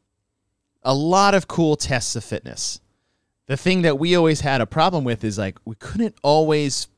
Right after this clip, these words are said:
put it together. Put it together. And so we wanted to do our best to put it all together. Corey Leonard, "A harmless man is not a good man.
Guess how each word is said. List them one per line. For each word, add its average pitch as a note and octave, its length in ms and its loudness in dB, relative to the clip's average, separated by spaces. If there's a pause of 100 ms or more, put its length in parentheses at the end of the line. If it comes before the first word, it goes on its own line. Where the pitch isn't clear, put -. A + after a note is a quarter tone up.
put D#3 260 -2
it - 180 -6
together. - 640 -14 (920)
Put C#3+ 160 -6
it A#2 100 -16
together. F2+ 460 -12 (680)
And G2+ 100 -20
so A2 380 -2 (380)
we F#3 120 -4
wanted D3 240 0
to D3 240 2 (260)
do C3 120 -2
our C#3 80 2
best C#3+ 280 0
to A#2 100 -4
put A2+ 240 -6
it A#2 80 0
all C3+ 160 2
together. E3+ 400 0 (880)
Corey D#3+ 220 0
Leonard, D3+ 340 0
"A C3 80 -2
harmless F3 520 -2
man G#2+ 460 -6 (260)
is A2+ 220 -6
not B2 420 -4
a A2+ 120 -6
good B2 260 -4
man. D#2+ 380 -12